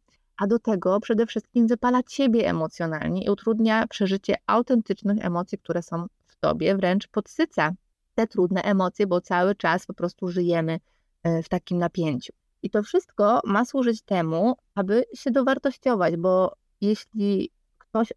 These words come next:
e, ogląda albo słucha opowieści od znajomych, to znaczy, że, e, coś znaczymy, czyli jeśli,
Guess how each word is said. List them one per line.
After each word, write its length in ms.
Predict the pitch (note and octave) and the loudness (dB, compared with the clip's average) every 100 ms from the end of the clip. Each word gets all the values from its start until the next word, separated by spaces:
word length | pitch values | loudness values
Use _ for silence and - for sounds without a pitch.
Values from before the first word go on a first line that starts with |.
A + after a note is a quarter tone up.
| _ G3 | _ -2
e, 140 | F#3+ - | 0 0
ogląda 720 | G3+ G#3+ A3 A3 F#3+ E3+ E3 | 0 2 2 2 2 0 0
albo 280 | - F3 F#3+ | -2 -2 -2
słucha 340 | - A#3 A#3+ | -2 -2 0
opowieści 580 | - F#3+ F3+ F#3+ A3 - | -2 -2 0 0 0 -4
od 180 | - F3 | -2 -2
znajomych, 680 | F#3+ F#3 F#3 E3 D#3+ E3 G#3+ - | 0 0 2 0 0 -4 -6 -4
to 100 | G#3 | 0
znaczy, 400 | G3+ F3 - G#3+ | 0 0 -2 0
że, 360 | G3 F3 F#3 B3 _ _ _ - | 0 2 0 -2 _ _ _ -4
e, 400 | F#3 F3+ F3+ F3+ - _ | 0 0 0 -2 -4 _
coś 300 | - G#3 F#3 | -2 0 0
znaczymy, 680 | F3 F3+ F#3 - D4 F3+ F2 | 0 0 -2 2 4 4 0
czyli 320 | - C3+ - - | -4 -2 -2 -2
jeśli, 420 | F3 - F3 | -4 -4 -6